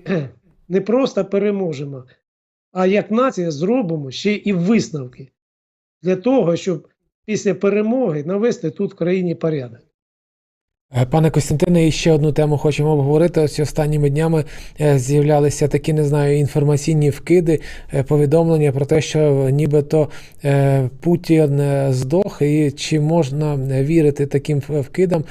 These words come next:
Speaker 2: Е, і на вашу думку, чи дійсно, е, він може найближчим часом склеїти ласти?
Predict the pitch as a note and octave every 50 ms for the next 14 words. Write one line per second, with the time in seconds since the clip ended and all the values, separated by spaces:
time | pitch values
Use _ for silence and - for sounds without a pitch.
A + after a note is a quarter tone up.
0 | - - - - - D3 D3 D3 D3+ D#3 D#3 C#3+ D#3 D3 E3 C#3+ - D3+ C#3+ D#3+
1 | E3 D#3+ C#3+ - D#3 D3+ D3 D3 - - D#3 C#3+ C#3 D3+ E3 - - - D#3+ D#3+
2 | C#3+ - - - - - - - - D3 D3 D3 C#3+ E3 D#3+ D#3 D3+ D#3+ D3+ C3+
3 | C#3+ D3 D3 D3 C#3 D3+ D#3 - - D#3+ D3+ - - - D#3+ D#3+ C#3+ - - -
4 | E3 D#3+ D3+ D3+ C#3 - - - - - - - - - E3 D#3 D3+ D3+ C#3+ -
5 | D3+ D3 C3+ B2 - - -